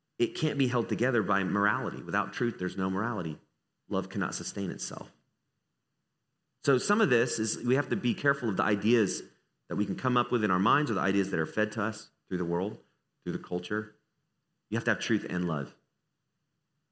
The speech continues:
And God's given us both. Think about that. He's given us his word, which is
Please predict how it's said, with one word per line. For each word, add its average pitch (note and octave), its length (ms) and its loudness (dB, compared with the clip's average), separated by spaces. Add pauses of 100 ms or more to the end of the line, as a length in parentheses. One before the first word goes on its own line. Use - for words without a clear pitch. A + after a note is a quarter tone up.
(140)
And A2 80 0
God's B2 220 0
given G2 180 0
us G2+ 100 0
both. - 280 -6 (1000)
Think D#3+ 140 0
about F#2+ 160 2
that. - 120 -6
He's A2 180 -2
given C#3 220 2
us A#2 140 0
his G#2 140 -2
word, E2 340 -2
which F2+ 160 -6
is E2 220 -6